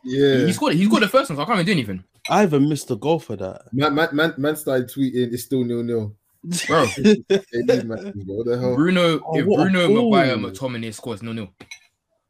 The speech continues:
Speaker 1: Fair enough.
Speaker 3: Ooh.
Speaker 1: Uh, yes, yes. So, um,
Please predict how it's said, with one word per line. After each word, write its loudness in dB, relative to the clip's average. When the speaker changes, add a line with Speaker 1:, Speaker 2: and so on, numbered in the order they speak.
Speaker 1:
Fair -14
enough. -12
Speaker 3:
Ooh. -6
Speaker 1:
Uh, -4
yes, -2
yes. -4
So, -2
um, -4